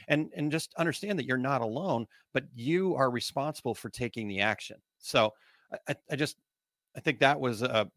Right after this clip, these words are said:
point that I know Jack didn't go real deep into, but I wanted to expand on that because I thought that was really important to how he shared how they got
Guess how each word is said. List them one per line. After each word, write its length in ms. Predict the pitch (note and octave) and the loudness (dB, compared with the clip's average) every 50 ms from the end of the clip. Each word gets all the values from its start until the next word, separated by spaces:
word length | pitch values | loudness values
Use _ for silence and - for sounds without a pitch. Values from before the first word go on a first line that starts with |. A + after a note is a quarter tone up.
| _ | _
point 320 | - - C#3+ C3+ C3 A2+ - | -4 0 0 0 0 0 -2
that 140 | B2 A2 - - _ _ _ _ _ _ _ _ _ - | -4 -4 -4 -6 _ _ _ _ _ _ _ _ _ -10
I 60 | C#3 | -6
know 180 | A#2+ C3+ B2+ A#2 G#2+ - _ - - | -2 -2 -2 -2 -4 -10 _ -16 -6
Jack 220 | - C#3 B2 A#2 | -4 -2 -2 -2
didn't 180 | - B2+ A2+ G#2+ | -2 -4 -2 0
go 100 | A2 G#2+ | 0 0
real 220 | G#2 A2 C3 C#3+ | 2 2 2 2
deep 240 | B2+ A#2 B2 A#2 - | 2 0 -2 -2 0
into, 280 | B2 G#2+ G2+ - A2+ G2+ | -2 -2 -2 -2 -2 -2
but 120 | G2 G#2 | 0 2
I 80 | A2 C3 | 2 2
wanted 240 | C#3+ C#3 B2+ A#2 G#2+ | 2 2 0 0 0
to 80 | A2 | 0
expand 500 | G#2 G#2 - - - - C3 D3 C#3+ C3 | -2 -2 -4 -6 -6 -4 -2 -2 0 2
on 160 | A#2+ G2+ G2 G2 | 2 2 2 0
that 220 | G2 G2 G#2 G2 | -2 -2 -4 -4
because 320 | G2+ G2+ - A2+ G#2 - - _ - - - - - _ _ - | -6 -2 0 0 0 0 -4 _ -20 -20 -20 -20 -20 _ _ -12
I 60 | A2 | -2
thought 220 | - C#3 D3+ - | 2 4 4 4
that 100 | - C3 | 2 0
was 160 | A#2 G#2+ F#2+ | -2 -2 -2
really 180 | A2 A#2+ A#2+ G#2+ | -2 0 0 0
important 420 | G2 - - C#3+ C#3+ C#3 A#2+ G#2+ | -2 -2 -4 -4 -4 -4 -6 -8
to 120 | G#2 A2 A#2 | -10 -10 -10
how 220 | - A#2 A2+ G#2 | -8 -6 -6 -4
he 140 | F#2+ G#2+ A2+ | -4 -4 -4
shared 540 | - - - - C#3+ D3+ D#3+ B2+ A2 A2+ G#2 | -4 -4 -4 -2 0 2 4 4 4 4 2
how 220 | G2+ G#2+ A#2 A2 | 0 0 -2 -2
they 320 | G2+ F2+ G#2+ A2 B2 C3+ A2+ | 0 0 0 2 2 0 -2
got 480 | G2+ F#2 - A#2 A2+ B2+ C3 - - | -4 -4 -2 -2 -2 -2 -2 -6 -10